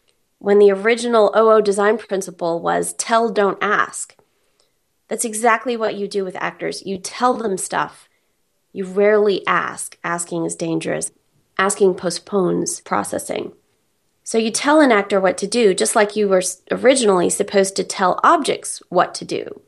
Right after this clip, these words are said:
That principle is not followed nearly as much in O O programming today, where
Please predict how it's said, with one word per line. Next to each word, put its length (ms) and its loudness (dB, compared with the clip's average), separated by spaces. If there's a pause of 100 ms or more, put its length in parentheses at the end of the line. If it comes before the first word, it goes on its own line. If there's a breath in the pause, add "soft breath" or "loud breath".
(600)
That 360 2
principle 580 0
is 160 -2
not 480 4
followed 440 0
nearly 340 -2
as 140 -10
much 300 -4
in 300 -6
O 180 6
O 160 4
programming 680 -4
today, 360 -6
where 220 -8